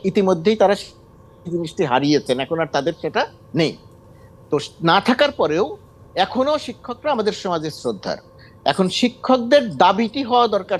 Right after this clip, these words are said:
ছিল, শিক্ষকরা যে জায়গাটাতে বিভ্রান্ত হয়েছেন, সেই বিভ্রান্তটি হচ্ছে শিক্ষকরা নিজেদেরকে আমলাতন্ত্রের সাথে তুলনা করছেন এবং আমলারা যে সুযোগ সুবিধা পাবেন, তারা সেই সমান সুযোগ সুবিধা পাচ্ছেন। আমার কাছে মনে হয়েছে এটা শিক্ষকরা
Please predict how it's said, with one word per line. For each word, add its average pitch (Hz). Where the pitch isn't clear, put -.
ছিল, 147
শিক্ষকরা 220
যে 202
জায়গাটাতে 220
বিভ্রান্ত 196
হয়েছেন, 175
সেই 170
বিভ্রান্তটি 233
হচ্ছে 247
শিক্ষকরা 240
নিজেদেরকে 214
আমলাতন্ত্রের 202
সাথে 214
তুলনা 214
করছেন 220
এবং 220
আমলারা 196
যে 214
সুযোগ 202
সুবিধা 208
পাবেন, 220
তারা 190
সেই 208
সমান 208
সুযোগ 165
সুবিধা 156
পাচ্ছেন। 117
আমার 190
কাছে 226
মনে 196
হয়েছে 208
এটা 175
শিক্ষকরা 208